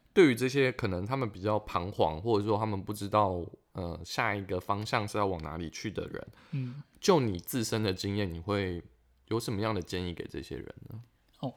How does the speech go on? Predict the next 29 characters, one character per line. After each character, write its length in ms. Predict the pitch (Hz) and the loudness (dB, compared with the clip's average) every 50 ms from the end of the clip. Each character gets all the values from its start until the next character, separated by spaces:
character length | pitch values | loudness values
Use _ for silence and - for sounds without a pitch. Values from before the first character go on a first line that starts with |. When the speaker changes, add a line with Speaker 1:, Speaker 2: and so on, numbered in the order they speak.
| _ _ _ | _ _ _
Speaker 2:
建 320 | - - - 226 175 147 | -2 2 4 4 4 4
议 260 | 151 175 170 147 127 123 | 4 4 4 2 0 -2
哦。 100 | 123 - - - - - - - _ _ _ _ | -4 -8 -12 -18 -20 -20 -20 -20 _ _ _ _
呃， 340 | - 151 139 135 131 127 131 | 2 4 6 6 6 4 2
根 240 | 143 - 190 196 208 | 2 4 4 4 4
据， 580 | 196 - 208 196 175 156 143 131 135 156 175 - _ _ - | 4 4 6 6 6 6 4 2 -2 -8 -10 -12 _ _ -2
因 140 | - 185 185 | 2 4 6
为 60 | 185 | 6
我 200 | 170 160 143 131 | 6 6 4 2
其 220 | 127 - - 139 135 | 2 0 0 0 2
实 80 | 143 | 4
也 140 | 147 139 123 | 4 4 4
算 200 | 117 160 147 147 | 4 4 4 4
是 120 | 135 139 | 4 2
一 20 | 135 | 2
个 100 | 131 123 | 2 2
过-， 220 | 120 - 143 127 120 131 165 | 2 0 0 0 0 -2 -4
过 200 | - 160 151 139 | 0 2 2 4
来 180 | 131 123 120 | 4 2 0
人 280 | 120 120 117 117 117 120 | -2 -4 -4 -4 -4 -2
的， 80 | 120 127 | -2 -2
Speaker 1:
嗯。 580 | 135 135 135 131 123 120 120 117 107 101 95 98 - | 0 0 0 -2 -2 -2 -2 -4 -4 -4 -8 -8 -2
Speaker 2:
过 180 | - 180 160 147 | 4 6 6 6
来 180 | 135 123 123 | 6 6 4
人 120 | 120 120 120 | 2 -2 -2
的 120 | 123 120 | -4 -2
立 180 | 127 139 131 120 | 0 0 -2 -2
场。 220 | - - 139 151 | -4 -6 -8 -8
Speaker 1:
嗯。 80 | 190 | -10